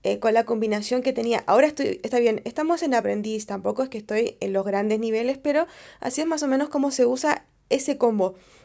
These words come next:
Es algo que estuve probando, que me recomendaron en el directo de anoche. Bueno, el dire-, no, no creo que ustedes se, lo vean,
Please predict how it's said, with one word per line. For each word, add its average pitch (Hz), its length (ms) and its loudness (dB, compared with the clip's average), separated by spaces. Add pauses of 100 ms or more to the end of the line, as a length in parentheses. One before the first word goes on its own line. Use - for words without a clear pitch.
(140)
Es 254 240 0
algo 262 240 6
que 262 60 -6
estuve 240 280 -2
probando, 226 440 0
que 254 60 -6
me 214 120 -4
recomendaron 202 460 -4
en 214 140 0
el 208 100 0
directo 202 340 -6
de 202 140 -2
anoche. 214 720 -8
Bueno, 196 200 -6
el 190 60 -6
dire-, 196 220 -4
no, 202 240 -6
no 220 140 -8
creo 240 180 -8
que 226 120 -8
ustedes 214 280 -10
se, 214 120 -10 (100)
lo 214 140 -8
vean, 208 280 -6